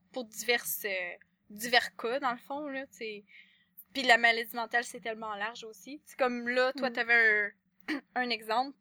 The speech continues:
Speaker 1: puis il y a un autre exemple avec l'alcoolisme, puis je suis sûre qu'on peut en trouver plein d'autres. Mais mon Dieu, par où commencer avec tout ça, hein ?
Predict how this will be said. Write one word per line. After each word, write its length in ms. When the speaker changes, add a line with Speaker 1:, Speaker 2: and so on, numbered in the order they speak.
Speaker 1:
puis 420
il 40
y 40
a 60
un 240
autre 160
exemple 280
avec 180
l'alcoolisme, 500
puis 80
je 60
suis 20
sûre 160
qu'on 120
peut 140
en 120
trouver 420
plein 240
d'autres. 300
Mais 360
mon 160
Dieu, 300
par 160
où 60
commencer 580
avec 200
tout 100
ça, 300
hein ? 120